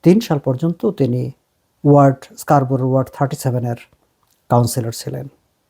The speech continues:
দুই হাজার তিন সালে তিনি প্রভিন্সিয়াল পলিটিক্সে অংশগ্রহণ করেন এবং স্কারবোরো সাউথ ওয়েস্ট থেকে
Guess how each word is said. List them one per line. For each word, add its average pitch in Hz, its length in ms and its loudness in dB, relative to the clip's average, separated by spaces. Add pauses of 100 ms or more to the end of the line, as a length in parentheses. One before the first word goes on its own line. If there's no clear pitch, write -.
(840)
দুই 165 120 8
হাজার 220 220 6
তিন 202 220 4
সালে 170 240 2
তিনি 147 320 0 (800)
প্রভিন্সিয়াল 156 540 2
পলিটিক্সে 139 680 0
অংশগ্রহণ 120 560 -2
করেন 156 320 0
এবং 120 340 0 (760)
স্কারবোরো 131 540 2
সাউথ 127 320 -4
ওয়েস্ট 127 260 -4
থেকে 117 340 -8